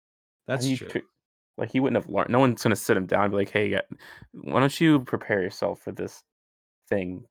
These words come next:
Speaker 2: these people that don't even exist anymore?"
Speaker 1: That is a fair point. The Jedi are essentially a myth at this point. No one really, like, knows whether or not they ever definitively did exist, which is an excellent propaganda, excellent propaganda work by the Empire, because it wasn't even that long ago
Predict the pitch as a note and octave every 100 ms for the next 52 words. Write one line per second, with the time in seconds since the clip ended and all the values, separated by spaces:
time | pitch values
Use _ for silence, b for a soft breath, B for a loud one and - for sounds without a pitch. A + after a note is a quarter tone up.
0 | _ G#2+ G2+ - G#2+ - F#2 G2 G#2+ G2+
1 | F2+ E2+ E2+ F2 - - - - E2+ F#2
2 | G#2+ C#3 C#3 C#3 B2+ - A2 G2+ - G2+
3 | G2+ G2+ B2+ C3+ G#2+ G2 G#2 G#2 G#2+ F#2+
4 | F2 F2+ - F2+ F#2+ - - F2 - G#2
5 | G2 F#2+ F#2+ F#2 F#2 G2+ F#2 b b _
6 | _ - G#2+ G2 F#2 G2+ F#2+ F#2 F2+ F#2
7 | G2 F2+ F2 E2 F2+ G2 F2+ F2 F2+ E2+
8 | F2+ F2+ F#2 F2 - E2 - F2 - _
9 | _ _ _ _ - B2 G#3+ - E3 B2
10 | C#3 A#2+ A2+ G#2+ A2 G#2+ G2 F#2 F2+ _
11 | _ - C#3+ - C3 B2 A2 G#2 G#2 G2
12 | F#2+ F2+ - F#2 F2+ F2+ F2 G2 F2+ G2
13 | _ _ _ _ _ F#2+ G#2+ A#2+ D#3+ E3
14 | D#3 C3+ B2 G2+ G2+ F#2+ F2+ F#2+ F#2+